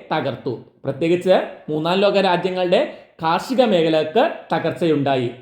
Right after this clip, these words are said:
ആഗോളവൽക്കരണം തൊഴിലാളികളെ സാരമായി ബാധിച്ചിട്ടുണ്ട്. ഇതിൻ്റെ ഫലമായി പല രാജ്യങ്ങളിലെയും തദ്ദേശീയ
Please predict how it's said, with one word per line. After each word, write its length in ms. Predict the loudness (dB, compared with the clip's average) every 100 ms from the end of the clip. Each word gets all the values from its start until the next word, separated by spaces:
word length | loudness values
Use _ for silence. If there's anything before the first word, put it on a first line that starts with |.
| -20 _ _ _ _ 0
ആഗോളവൽക്കരണം 1040 | 0 2 2 4 4 0 -2 -4 -4 -6 -10 -16 0
തൊഴിലാളികളെ 640 | 4 6 4 4 2 2 0 -2 -14 -6
സാരമായി 640 | 0 2 2 2 2 0 -2 -2
ബാധിച്ചിട്ടുണ്ട്. 600 | 0 0 -4 -6 -4 -4 -8 -14 _ _ _ _ _ 2
ഇതിൻ്റെ 360 | 4 6 4 2 2
ഫലമായി 540 | 4 4 2 0 -2 -4 -10 _ -2
പല 160 | 2 2 2
രാജ്യങ്ങളിലെയും 720 | 2 0 0 0 0 2 0 -2 -12 _ _
തദ്ദേശീയ 640 | 0 6 6 6 2 2